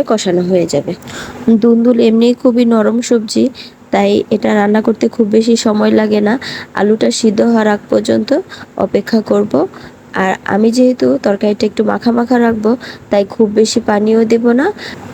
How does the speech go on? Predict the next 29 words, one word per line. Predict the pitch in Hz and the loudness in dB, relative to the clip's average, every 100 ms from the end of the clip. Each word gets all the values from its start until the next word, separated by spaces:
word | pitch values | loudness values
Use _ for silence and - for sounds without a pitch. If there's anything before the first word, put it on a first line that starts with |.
| - - - | -16 -16 -8
সামান্য | - - 208 214 226 220 | -4 -2 0 0 0 0
পরিমাণ | 226 214 214 220 | 2 2 2 0
পানি | 214 202 214 | 0 0 0
দিয়ে | 220 220 208 254 - - - - - - - - - - | 2 2 4 0 -4 -14 -20 -20 -20 -20 -20 -20 -14 -2
আলুগুলো | 208 202 214 | 0 2 2
সিদ্ধ | 220 214 196 | 2 0 0
হ-, | 214 226 214 - | 2 2 0 0
হলে, | 226 220 202 277 - - - - | 0 2 2 0 -6 -18 -8 -4
তরকারিটা | 196 202 202 214 | 0 0 0 0
মাখা | 202 196 220 | -2 0 0
মাখা | 220 233 | 0 0
হলে | 247 240 226 220 285 | 2 2 2 -2 -2
নামিয়ে | 190 175 170 180 | 0 2 2 0
নিব। | 170 - - - - - - - - - - _ _ - - - - - - - - - | -2 -4 -10 -16 -20 -20 -20 -20 -20 -20 -20 _ _ -20 -20 -20 -20 -20 -20 -20 -20 -10
সবজিটা | - 202 220 220 220 | -8 -4 -4 -4 -4
কষানো | 208 214 226 226 | -6 -6 -6 -2
হয়ে | 226 226 220 | 0 -2 -2
গেছে, | 220 214 - 254 | -4 -6 -8 -6
এই | 226 | -6
পর্যায়ে | 214 220 202 208 208 | -6 -8 -6 -8 -8
সামান্য | 202 202 208 220 | -8 -6 -6 -6
পরিমাণ | 226 226 220 220 | -4 -4 -4 -4
পানি | 208 208 208 | -6 -4 -6
দিয়ে | 208 220 220 240 349 - - - _ | -6 -4 -2 -2 -6 -18 -20 -20 _
ঝোলটা | 208 214 202 202 | -4 -2 -2 -4
যেন | 202 202 | -4 -4
মাখা | 202 214 | -4 -6
মাখা | 214 214 233 226 | -8 -6 -6 -4
থাকে, | 233 214 | -6 -6